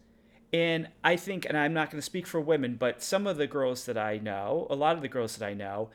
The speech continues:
are very open about issues in the bedroom and things that they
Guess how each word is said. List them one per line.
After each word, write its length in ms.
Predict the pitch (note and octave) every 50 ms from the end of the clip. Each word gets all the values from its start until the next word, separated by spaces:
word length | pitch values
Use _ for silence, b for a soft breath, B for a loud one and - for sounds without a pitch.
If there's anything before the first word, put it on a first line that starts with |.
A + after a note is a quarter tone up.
| b b b b b b b -
are 80 | D#3
very 340 | D3 D3+ E3 E3 D#3+ D#3 - - -
open 680 | D3+ F#3+ A3+ A3 - D3 B2+ A2 A2 A2 A#2 C#3 - - _
about 560 | C3+ C3 A2+ B2+ A#2+ A2+ A2 G#2+ A2 G#2 - -
issues 520 | - D3 C3+ - - D3+ C#3 B2 A#2+ A2+ -
in 160 | C#3+ C3 B2+
the 80 | A#2+ G#2+
bedroom 680 | A2+ A2 G#2+ G#2+ G2+ G#2+ G#2+ G2+ G2+ G#2 A#2 C3+ C#3 - _ _ _ _ _ _ _ _ _ - -
and 380 | D3+ C#3+ C3 C3 B2 A#2+ B2+
things 360 | A#2+ - - F3 E3+ D#3+ D3 -
that 180 | D#3 C3 -
they 560 | - D3 C#3+ C#3+ C#3 C#3 C#3 C#3 C3+ C3+ C3